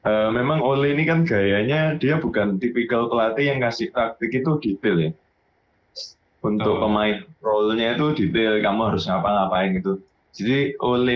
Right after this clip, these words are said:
Speaker 1: itu lebih membebaskan, eh, pemain ini untuk berkreasi gitu. Nah, memang jadi hasil, alhasil ya Lord-Lord itu jadi menggila ya.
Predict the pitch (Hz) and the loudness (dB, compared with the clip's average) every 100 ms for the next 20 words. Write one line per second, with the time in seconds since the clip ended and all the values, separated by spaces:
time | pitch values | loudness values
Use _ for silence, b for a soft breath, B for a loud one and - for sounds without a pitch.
0 | 123 131 147 139 113 104 98 92 107 107 | 0 2 0 0 0 2 2 2 0 2
1 | 98 92 98 87 - 113 110 110 110 _ | 2 2 0 -2 -2 -2 0 -4 -10 _
2 | _ _ _ - 110 107 113 113 107 120 | _ _ _ -4 -2 0 0 2 0 0
3 | 127 127 139 135 127 - - 98 90 107 | 0 0 0 0 -2 -2 -4 -2 0 0
4 | 104 101 104 107 113 104 98 92 82 85 | 2 2 0 -2 0 0 0 -2 -2 -2
5 | 82 _ _ _ - 87 82 82 92 110 | -2 _ _ _ -2 0 0 0 0 0
6 | 117 98 95 85 101 95 95 95 95 _ | -2 -4 -4 0 2 2 0 -4 -6 _
7 | 98 95 87 101 127 101 80 76 _ _ | 0 2 0 0 0 2 0 -4 _ _
8 | _ _ _ _ _ _ _ - 107 107 | _ _ _ _ _ _ _ -2 0 0
9 | 107 113 - 120 127 131 117 92 101 98 | -2 -2 -2 -2 0 0 0 -2 -4 0
10 | 98 95 95 90 _ - 117 98 95 95 | 0 2 0 -4 _ -4 -2 0 0 2
11 | 101 92 80 80 | 2 0 0 -4